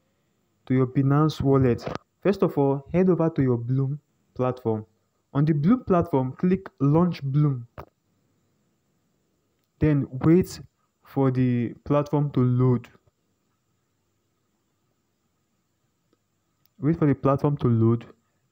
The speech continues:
As soon as the platform loads finish, this is what you're going to do. First of all, we are going to click task,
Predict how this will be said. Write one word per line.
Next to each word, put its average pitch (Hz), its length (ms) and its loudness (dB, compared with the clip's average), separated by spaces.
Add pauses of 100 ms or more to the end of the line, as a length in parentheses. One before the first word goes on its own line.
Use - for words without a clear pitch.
(440)
As 131 140 -2
soon 196 200 0
as 160 160 2
the 143 60 -4
platform 147 640 -2 (260)
loads 135 520 0
finish, 123 420 -6 (1300)
this 175 160 -2
is 165 100 0
what 165 160 2
you're 139 120 0
going 147 160 0
to 127 120 -2
do. 117 320 -6 (200)
First 185 200 -2
of 156 180 0
all, 127 360 -2 (720)
we 139 80 -2
are 135 60 2
going 165 180 2
to 151 100 2
click 147 400 0 (240)
task, - 460 -2